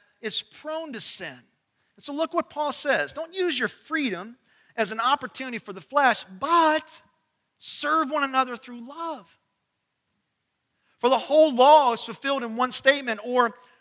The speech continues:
some translations say one word, "Love your neighbor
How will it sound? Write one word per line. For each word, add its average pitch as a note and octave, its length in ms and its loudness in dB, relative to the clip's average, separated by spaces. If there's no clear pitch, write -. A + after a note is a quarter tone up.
some B3 200 -10
translations B3 500 0
say B3+ 160 4
one B3 440 -2
word, C4 460 0
"Love C4+ 360 4
your D4 140 0
neighbor C4+ 640 0